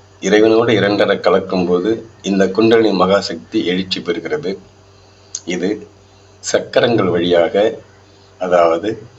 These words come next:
மூலாதாரம், சுவாதிஸ்தானம், மணிப்பூரகம், அநாகதம், விசுத்தி, ஆக்கினை, துரியம் என்று சொல்லக்கூடிய சக்கரங்கள் வழியாக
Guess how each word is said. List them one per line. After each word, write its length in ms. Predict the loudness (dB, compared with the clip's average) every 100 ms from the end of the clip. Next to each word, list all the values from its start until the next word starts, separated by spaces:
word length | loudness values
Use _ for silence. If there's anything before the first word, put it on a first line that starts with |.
| -20 -8
மூலாதாரம், 720 | 0 4 4 4 4 4 0 -6 -18 -16 -4
சுவாதிஸ்தானம், 880 | 2 2 2 -2 0 2 2 -2 -6 -12
மணிப்பூரகம், 800 | -2 0 0 0 0 2 2 -2 -4 -6
அநாகதம், 640 | 0 2 2 2 0 -2 -4 -10 -8
விசுத்தி, 640 | -6 -6 -10 -6 -4 -6 -2
ஆக்கினை, 640 | 0 0 0 -2 0 -2 -6 -8
துரியம் 480 | -2 0 2 0 0
என்று 240 | -2 0
சொல்லக்கூடிய 760 | 0 2 0 -2 -6 0 0 -2 -12 -20 _ _ _ _ _ _ _
சக்கரங்கள் 640 | -4 -2 0 0 2 2
வழியாக 800 | 2 2 4 2 2 2 2 0